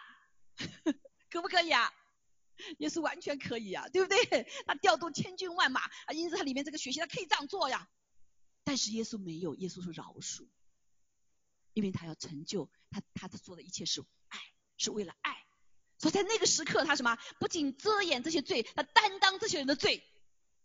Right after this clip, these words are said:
他说：“父啊，饶恕他们吧。”哈利路亚，阿们。好，所以感谢主，这是某种意义上就是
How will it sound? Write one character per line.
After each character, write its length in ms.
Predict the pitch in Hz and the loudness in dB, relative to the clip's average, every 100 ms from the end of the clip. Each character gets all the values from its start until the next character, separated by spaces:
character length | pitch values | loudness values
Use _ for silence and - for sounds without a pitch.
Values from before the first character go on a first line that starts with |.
| _ - | _ 2
他 80 | 359 | 4
说 100 | 392 | 4
：“父 160 | - | 6
啊， 80 | 381 | 4
饶 300 | 311 302 294 | 8 8 8
恕 200 | - 370 | 6 2
他 200 | 311 269 | 0 0
们 160 | 240 190 | 0 -2
吧。” 200 | 180 - _ _ _ _ _ _ _ _ _ - _ _ _ _ _ _ _ _ _ _ | -6 -12 _ _ _ _ _ _ _ _ _ -20 _ _ _ _ _ _ _ _ _ _
哈 140 | - 277 | 0 4
利 60 | 339 | 8
路 80 | |
亚， 280 | 427 320 254 - - _ _ _ _ _ | 8 6 2 -10 -20 _ _ _ _ _
阿 140 | - 349 | 4 10
们。 100 | 403 302 208 - - - - - _ | 10 10 6 -8 -20 -20 -20 -20 _
好， 260 | 302 254 220 - | 2 2 2 2
所 140 | - | 4
以 40 | 381 | 4
感 200 | 311 294 | 4 4
谢 200 | 392 330 | 4 2
主， 180 | 269 | 0
这 160 | 233 349 | 2 4
是 100 | 320 | 4
某 140 | 254 320 | 4 2
种 140 | 233 | 2
意 80 | 294 | 0
义 60 | |
上 180 | 269 247 | 0 0
就 100 | 269 | 0
是 220 | 247 220 | 0 -2